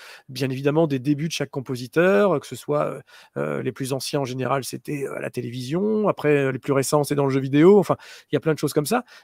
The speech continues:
mais c'est surtout à partir de déclarations, euh, soit reprises de, enfin, reprises,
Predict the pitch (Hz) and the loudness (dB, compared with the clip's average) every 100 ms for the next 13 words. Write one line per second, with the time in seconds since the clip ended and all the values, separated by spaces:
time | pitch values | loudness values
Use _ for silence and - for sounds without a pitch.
0 | - 151 139 - - - 220 220 - 151 | -2 -2 0 -2 -2 -2 2 2 4 0
1 | - 196 165 131 151 165 139 139 - 220 | 0 -2 -2 -2 -2 0 -2 -2 -2 -6
2 | 269 _ _ _ - 139 135 131 135 - | -6 _ _ _ -4 0 0 0 -2 -4
3 | - 185 196 190 - 85 160 - 196 185 | -4 2 4 4 0 0 0 0 -2 -2
4 | 143 135 143 - 104 131 151 123 | -4 -6 -6 -4 -4 -4 -4 -8